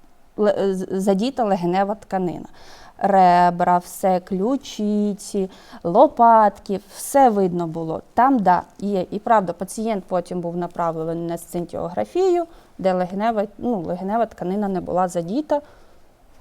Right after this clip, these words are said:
На що ми с-, добре подумали, як гарно ми подивились. Е, це приклад гайморіту. М, пацієнт, який просто мав, сорвав десь джекпот, скажімо так.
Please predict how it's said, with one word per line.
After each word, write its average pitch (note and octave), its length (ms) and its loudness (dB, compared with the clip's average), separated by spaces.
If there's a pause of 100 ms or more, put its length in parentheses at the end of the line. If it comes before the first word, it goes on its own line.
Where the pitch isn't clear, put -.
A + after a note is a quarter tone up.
(140)
На - 60 -10
що - 160 -6
ми B3+ 80 0
с-, G3+ 120 -8 (340)
добре F#3+ 440 -2
подумали, G3 520 -4
як G3+ 160 -2
гарно G3 300 -2
ми F3+ 120 -4
подивились. E3+ 600 -6 (2000)
Е, G3+ 160 0 (440)
це G4+ 140 10
приклад B3 440 6
гайморіту. A3 720 0 (380)
М, B3 600 0 (160)
пацієнт, A3 580 -2
який F#3 380 -2
просто F#3 500 -4
мав, F#3 260 0 (1200)
сорвав G3+ 420 4
десь E3+ 180 -4
джекпот, B3 580 4 (640)
скажімо A#3+ 500 0
так. A#3 380 2